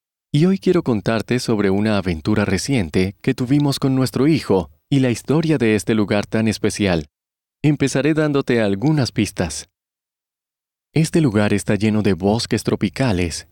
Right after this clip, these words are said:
que son lugares muy húmedos y con la mayor diversidad biológica del mundo. En este país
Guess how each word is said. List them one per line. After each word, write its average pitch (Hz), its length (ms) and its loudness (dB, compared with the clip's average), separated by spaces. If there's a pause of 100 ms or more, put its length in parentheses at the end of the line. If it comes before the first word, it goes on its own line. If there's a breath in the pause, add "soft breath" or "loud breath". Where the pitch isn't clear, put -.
que 123 140 -2
son 127 160 0
lugares 117 360 2
muy 131 320 0
húmedos 104 560 0 (120)
y 123 80 -6
con 143 180 0
la 143 100 0
mayor 131 440 0
diversidad 107 580 0
biológica 98 680 0
del 101 140 0
mundo. 110 460 -2 (580)
En 135 120 2
este 170 240 2
país 113 460 0